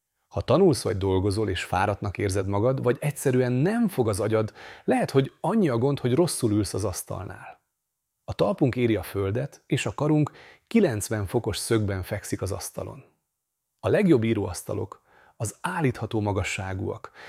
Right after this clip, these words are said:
mert akkor válthatjuk az ülő és álló munkát. Csupán tíz perc állva végzett munka növeli húsz-ötven százalékkal az összpontosító képességünket.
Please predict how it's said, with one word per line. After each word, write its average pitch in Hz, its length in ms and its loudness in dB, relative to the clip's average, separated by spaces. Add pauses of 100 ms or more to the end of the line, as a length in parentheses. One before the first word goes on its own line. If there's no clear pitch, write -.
(160)
mert - 280 -10
akkor 135 400 0
válthatjuk 107 520 -4
az 95 200 -6
ülő 147 260 2
és 113 340 -4
álló 95 320 -4
munkát. - 680 -12 (680)
Csupán 120 520 -2 (240)
tíz 117 280 -2
perc - 320 -8
állva 104 320 -4
végzett 92 440 -6
munka 98 460 -4 (320)
növeli 156 580 2 (200)
húsz-ötven 151 840 0
százalékkal 98 720 -4
az 95 160 -6
összpontosító 101 800 -4
képességünket. - 1080 -10